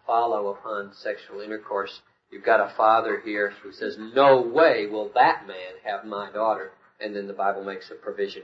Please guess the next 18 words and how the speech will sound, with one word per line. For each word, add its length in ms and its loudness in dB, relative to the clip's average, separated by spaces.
for 140 -8
what 160 -8
he 100 -14
should 220 -18
do 140 -6
to 60 -14
make 220 -10
restitution, 640 -14
namely 340 -8
pay 220 -2
the 220 -10
appropriate 680 -6
sum 320 -10
of 120 -12
money. 240 -4
So, 460 6
my 160 4
answer 420 -2